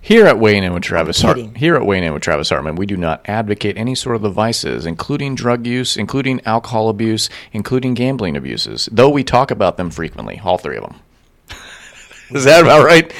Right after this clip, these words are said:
Speaker 2: That's about a hundred percent right. When we do. And I know that we're joking, but we're just joking, guys.
Speaker 1: We're joking.
Speaker 2: Take a chill pill.
Speaker 1: Our culture
Speaker 2: We're
Speaker 1: can't do that.
Speaker 2: sensitive before, we are sensitive to all that stuff and some.
Speaker 1: We're sensitive guys.
Speaker 2: But whatever.
Speaker 1: Look at us.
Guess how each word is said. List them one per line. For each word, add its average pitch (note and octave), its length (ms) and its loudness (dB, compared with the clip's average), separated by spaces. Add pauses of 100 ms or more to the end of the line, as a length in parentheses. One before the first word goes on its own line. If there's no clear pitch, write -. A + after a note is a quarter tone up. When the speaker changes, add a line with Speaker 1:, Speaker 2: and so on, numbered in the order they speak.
(120)
Speaker 2:
That's B2+ 200 -12
about C#3 200 -2
a - 80 2
hundred - 220 0
percent - 260 -2
right. - 420 -4
When G#3 160 -2
we B3 100 0
do. F3 220 4 (300)
And F#3 260 -2 (240)
I F3+ 120 -4
know F#3+ 260 -2
that D#3 160 -6
we're C#3+ 100 -6
joking, A#2 400 -12 (220)
but - 180 -16
we're E3 80 -12
just - 260 -16
joking, D#3+ 400 -14
guys. C#2 300 -20
Speaker 1:
We're A2 120 -6
joking. B2+ 400 0 (100)
Speaker 2:
Take - 360 -6 (140)
a D3 80 -12
chill F3 320 -8
pill. F#3+ 400 -6 (140)
Speaker 1:
Our C3+ 460 4
culture C#3+ 440 0
Speaker 2:
We're G#3 80 6
Speaker 1:
can't C4+ 240 4
do - 120 2
that. - 180 4
Speaker 2:
sensitive A3 280 0
before, F3+ 280 -10
we F#3+ 220 -6
are B3+ 100 0
sensitive F3+ 420 -8
to - 80 -14
all C3 180 -10
that D3+ 200 -8
stuff - 440 -12 (800)
and D3 240 -10
some. A2+ 400 -14
Speaker 1:
We're C3 80 -4
sensitive F3 400 -6
guys. - 380 -8 (160)
Speaker 2:
But - 280 -16
whatever. C3 540 -14
Speaker 1:
Look F3+ 140 -2
at D#3 80 -2
us. - 300 -8